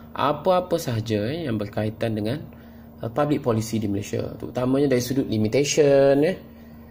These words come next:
dari sudut, uh, apakah halangan-halangan, eh, obstacles, uh, dan juga isu-isu semasa yang berlaku lah. Dia seiring dengan perubahan politik negara lah.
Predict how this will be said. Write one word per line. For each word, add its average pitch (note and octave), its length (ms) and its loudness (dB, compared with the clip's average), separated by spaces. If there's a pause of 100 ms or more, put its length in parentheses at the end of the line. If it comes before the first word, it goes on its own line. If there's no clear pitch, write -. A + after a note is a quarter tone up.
(200)
dari G#2+ 240 -4
sudut, A2+ 480 0
uh, B1 640 -4
apakah A#2+ 480 -8
halangan-halangan, A2 1040 0
eh, E3+ 160 -8 (240)
obstacles, A#2 960 -2 (500)
uh, F#2+ 180 -12
dan A#2 160 0
juga B2+ 240 0
isu-isu C3+ 400 2
semasa A2 460 -2
yang F#2+ 100 -2
berlaku - 460 -8
lah. - 80 -14 (840)
Dia D3 140 0
seiring D#3+ 420 4
dengan B2 240 4
perubahan A2 400 2
politik - 560 -6
negara G2+ 300 -6
lah. A#2 140 -8